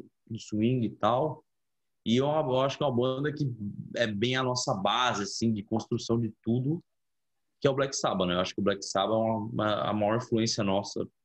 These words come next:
tipo, de inspiração de tudo, é o Black Sabbath mesmo ali, onde que a gente busca toda, assim, a essência mesmo da banda ali.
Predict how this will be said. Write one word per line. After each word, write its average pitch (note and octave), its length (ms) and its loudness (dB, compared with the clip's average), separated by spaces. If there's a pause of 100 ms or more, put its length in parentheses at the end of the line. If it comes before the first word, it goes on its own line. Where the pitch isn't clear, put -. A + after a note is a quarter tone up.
(680)
tipo, - 200 -20
de G2+ 80 -4
inspiração A#2 760 0
de G#2+ 120 0
tudo, A2 400 0
é B2+ 60 2
o B2+ 60 0
Black C3 220 -2
Sabbath A2 380 0
mesmo F#2+ 280 0
ali, F#2 220 2
onde G2 220 0
que F#2 320 -2 (560)
a F2+ 100 -4
gente F2+ 180 -6
busca A2 440 0
toda, A2+ 340 0
assim, G#2 580 0
a F#2+ 100 2
essência A2+ 520 0
mesmo G#2+ 220 2
da A2+ 120 2
banda G2+ 400 2
ali. F#2+ 420 0